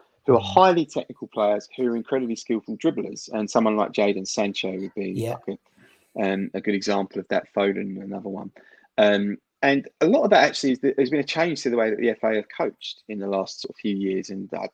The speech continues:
Speaker 1: I kinda know this just because I've gone through a couple of the
Speaker 2: Of course.
Speaker 1: courses and
Speaker 2: Yeah,
Speaker 1: stuff.
Speaker 2: yeah, yeah.
Speaker 1: But there's tons of stuff about, you know, you stay on the ball, you stay on the ball, you, you learn to,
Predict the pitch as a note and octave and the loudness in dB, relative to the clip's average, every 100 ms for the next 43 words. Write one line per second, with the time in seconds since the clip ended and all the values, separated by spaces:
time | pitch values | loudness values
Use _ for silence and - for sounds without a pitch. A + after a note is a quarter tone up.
0 | - - B2 G#2+ A2 G2+ - - G2 G2 | -10 -2 2 4 4 2 -2 -8 -6 -6
1 | F#2+ _ A2+ G2+ - G2+ - - G2 F#2+ | -8 _ -2 -2 -2 -2 -2 -6 -6 2
2 | D3+ C3+ G#2 G2+ B2+ A#2+ A2+ A2+ F#2+ - | 2 2 -2 2 6 6 4 0 -2 4
3 | C3 B2+ - E3+ E3+ D3 - A#2 A2 - | 4 4 4 4 2 -2 -2 0 0 2
4 | A2+ G#2 - - C3+ C3 A#2 - G#2 G2+ | 0 -2 -2 2 4 4 2 0 -2 -2
5 | - A2+ A2 G#2 G2+ G#2 G2+ G2 G#2+ G2+ | -2 -2 -2 -4 -4 -4 -4 -8 -8 -2
6 | G#2+ B2 A#2+ A2+ G#2+ | 4 6 6 2 -2